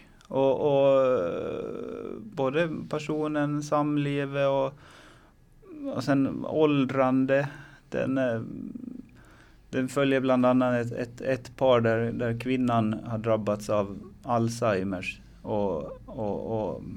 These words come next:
och man får följa som hennes sjukdomsförlopp och, och, och, och hennes man som, som tar hand om henne. Och, ja, det, ja, det, det är ju sorgligt, är det. Men det är väldigt, skildrat med väldigt stor värme.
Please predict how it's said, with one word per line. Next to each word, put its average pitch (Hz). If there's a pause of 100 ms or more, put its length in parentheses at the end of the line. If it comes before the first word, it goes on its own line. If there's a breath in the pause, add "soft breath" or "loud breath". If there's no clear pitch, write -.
(360)
och 113
man 117
får 117
följa 113
som 104 (1160 loud breath)
hennes 127
sjukdomsförlopp 107
och, 98
och, 101
och, 107
och 117
hennes 110
man 110
som, 98
som 101
tar 113
hand 92
om 90
henne. 95
Och, 95 (1040 loud breath)
ja, 123
det, 131 (1300 loud breath)
ja, 131
det, 123
det 123
är 131
ju 131
sorgligt, 127 (100)
är 104
det. 92 (100)
Men 110
det 117
är 104
väldigt, 90
skildrat 127
med 101
väldigt 104
stor 98
värme. 95